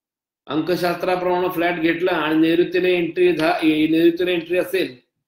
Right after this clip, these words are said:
तर बरबाद होणारे फिक्सच आहे, तिथं अंकशास्त्राचा काही उपयोग होत नाही. पण अंकशास्त्र जे आहे त्या अंकशास्त्राच्या जोरावरच चालवून माणूस कधीही success होत नाही,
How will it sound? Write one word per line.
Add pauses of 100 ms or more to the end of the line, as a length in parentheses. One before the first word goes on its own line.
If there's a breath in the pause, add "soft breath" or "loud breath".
(340)
तर
बरबाद
होणारे
फिक्सच
आहे,
तिथं
अंकशास्त्राचा
काही
उपयोग
होत
नाही. (760)
पण
अंकशास्त्र
जे
आहे
त्या
अंकशास्त्राच्या
जोरावरच
चालवून
माणूस
कधीही
success (100)
होत (100)
नाही,